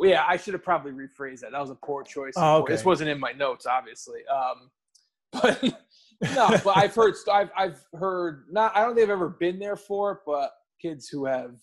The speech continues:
Speaker 1: like, dosed their friend with, like, a Xanax or something,
Speaker 2: Oof.
Speaker 1: which is, I mean, I dosed myself with a Xanax once. That's, that was, once was enough.
Speaker 2: What, yeah,
Speaker 1: That was a
Speaker 2: that
Speaker 1: flight to Vegas.
Speaker 2: Oh, okay. All right.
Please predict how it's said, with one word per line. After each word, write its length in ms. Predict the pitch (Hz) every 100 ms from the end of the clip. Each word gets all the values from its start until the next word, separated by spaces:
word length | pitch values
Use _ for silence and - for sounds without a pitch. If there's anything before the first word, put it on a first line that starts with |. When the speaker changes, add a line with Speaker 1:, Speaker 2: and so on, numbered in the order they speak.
| _ _ _ _ _ _ _ _ 123
Speaker 1:
like, 200 | 123 -
dosed 260 | 131 123
their 120 | 123 117
friend 240 | 131 127
with, 40 | 120 120
like, 80 |
a 20 | 123
Xanax 480 | 131 127 135 131
or 60 | 143
something, 500 | 139 143 143 147 147 - _ _ _
Speaker 2:
Oof. 120 | 165 - _ -
Speaker 1:
which 220 | 131 135
is, 580 | 127 117 - - - - _ _ _ _ _ _ _ _ - _ _
I 40 | 123
mean, 100 | 135
I 60 |
dosed 260 | 127 165 156
myself 360 | 127 - 147 127
with 180 | 120 123
a 40 |
Xanax 300 | 117 - -
once. 180 | 120 120
That's, 300 | 131 127 - -
that 120 | 170
was, 160 | 135
once 220 | 123 139 120
was 120 | 120
enough. 320 | 127 - - - _ _ _ _ _ _ _ _ _ _ _ _ 160 156 180 _
Speaker 2:
What, 260 | 170 147 170 123 151
yeah, 140 | 143
Speaker 1:
That 60 | 135
was 120 | 123
a 20 |
Speaker 2:
that 120 | 120
Speaker 1:
flight 200 | 139 131 -
to 80 |
Vegas. 640 | 113 131 131 - - - _ -
Speaker 2:
Oh, 240 | 143 123 123
okay. 220 | 120 143 -
All 60 | 127
right. 220 | 107 107